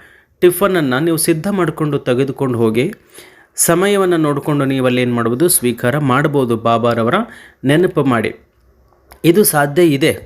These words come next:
ಹಂಡ್ರೆಡ್ ಪರ್ಸೆಂಟ್ ಮಾಡ್ಬೋದು. ನಿಮ್ಮಲ್ಲಿ ಭಾಳಷ್ಟು ಜನಕ್ಕೆ ಅಡಿಗೆ ಮಾಡಲಿಕ್ಕೆ ಬಂದಿಲ್ಲ ಅಂತೇಳಿದ್ರೆ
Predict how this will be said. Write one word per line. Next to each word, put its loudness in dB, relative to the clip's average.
ಹಂಡ್ರೆಡ್ -2
ಪರ್ಸೆಂಟ್ 0
ಮಾಡ್ಬೋದು. 0
ನಿಮ್ಮಲ್ಲಿ 2
ಭಾಳಷ್ಟು 0
ಜನಕ್ಕೆ 0
ಅಡಿಗೆ 2
ಮಾಡಲಿಕ್ಕೆ 0
ಬಂದಿಲ್ಲ -2
ಅಂತೇಳಿದ್ರೆ 0